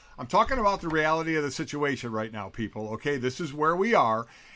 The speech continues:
And then can you get one of the other three games to get more? Because it's Syracuse,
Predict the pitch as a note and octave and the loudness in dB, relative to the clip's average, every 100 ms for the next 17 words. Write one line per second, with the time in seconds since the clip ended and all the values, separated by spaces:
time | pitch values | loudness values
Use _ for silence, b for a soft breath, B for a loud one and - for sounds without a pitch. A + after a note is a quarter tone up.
0 | B E3+ E3 F#3+ G#3 G3+ F#3+ F3+ D3+ B2+ | B -2 2 2 2 0 0 0 -2 0
1 | G3+ G3 G#3 G#3+ G3+ F#3+ F#3+ F#3+ D#3+ E3 | -2 0 0 0 0 2 2 0 -4 -4
2 | F#3+ E3 F#3 D#3+ C3+ - E3 D3+ E3 A#3 | -4 -2 -2 -2 -6 -6 -6 -4 0 2
3 | B2+ B2 C#3 B2+ G#2+ - - C#3+ D#3 D#3+ | 2 -2 -2 -4 -4 -12 -6 -2 -2 -4
4 | F#3+ G3+ B3 - | -4 -4 -4 -10